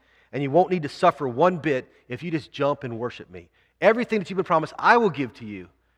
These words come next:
and you don't need to suffer. You don't need to hurt. You don't need to struggle. You don't need to go to the cross.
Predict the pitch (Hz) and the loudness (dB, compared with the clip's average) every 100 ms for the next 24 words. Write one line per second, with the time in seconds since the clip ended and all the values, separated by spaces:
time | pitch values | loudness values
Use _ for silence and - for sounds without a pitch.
0 | _ - 196 233 170 117 - 135 117 175 | _ -8 0 0 0 -8 -8 -8 -6 -10
1 | 156 _ _ _ _ _ _ _ _ 220 | -14 _ _ _ _ _ _ _ _ 2
2 | 226 185 131 - 151 175 - _ _ _ | 2 2 -2 0 0 0 -6 _ _ _
3 | - 214 202 156 - 143 139 180 233 220 | -2 0 0 -4 -2 0 0 -2 -4 -4
4 | 143 143 107 - 117 131 - | -2 -2 -2 -6 -2 -2 -6